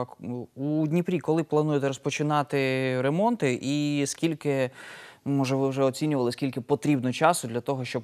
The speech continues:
е, відремонтувати, ну, хоча б, м, якщо не все, то більшість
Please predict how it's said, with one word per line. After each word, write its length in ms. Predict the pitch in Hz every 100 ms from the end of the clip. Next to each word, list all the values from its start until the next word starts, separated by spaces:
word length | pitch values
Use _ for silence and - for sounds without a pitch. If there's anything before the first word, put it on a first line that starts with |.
| -
е, 20 |
відремонтувати, 800 | 120 117 113 120 120 127 151 139
ну, 100 | 120
хоча 220 | 120 -
б, 40 | 123 - -
м, 120 | 120 120
якщо 280 | 123 - 120
не 100 | 120
все, 200 | - 151
то 140 | 131
більшість 760 | 123 113 131 120 - 120 -